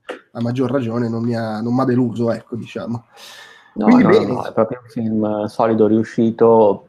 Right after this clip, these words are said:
Speaker 2: mm, visto anche che non c'è in giro granché, è un film anche da vedere, non so, piacevole da vedere d'estate, nel senso
Speaker 1: Sì, ecco, è anche un po' quello, nel senso,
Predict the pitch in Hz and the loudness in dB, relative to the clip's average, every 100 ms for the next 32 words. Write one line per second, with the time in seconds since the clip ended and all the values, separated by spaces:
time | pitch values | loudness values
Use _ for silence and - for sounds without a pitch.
0 | - 107 104 107 101 95 92 117 117 - | -6 -4 -2 -4 -6 -8 0 0 0 2
1 | 120 117 113 107 107 107 - 110 110 110 | 2 2 0 0 0 -2 -2 0 2 2
2 | 107 101 - 107 107 101 98 98 98 98 | 0 -2 -2 0 2 0 -2 -2 -2 -2
3 | 98 92 90 107 - 113 107 104 98 104 | -2 -2 -6 -8 -4 -4 -2 -4 -4 -2
4 | 104 104 107 101 110 - 101 120 120 139 | 0 2 2 2 -4 -6 0 0 4 4
5 | 127 120 113 117 107 98 - - - _ | 6 6 6 4 2 -2 -4 -8 -8 _
6 | - 98 113 - - 214 180 196 - 160 | -20 -12 -10 -8 -4 -2 2 0 0 -2
7 | 170 175 170 147 131 139 117 120 123 123 | 0 0 -2 -2 -2 -2 -2 -6 -6 -8
8 | 127 107 - | -10 -8 -14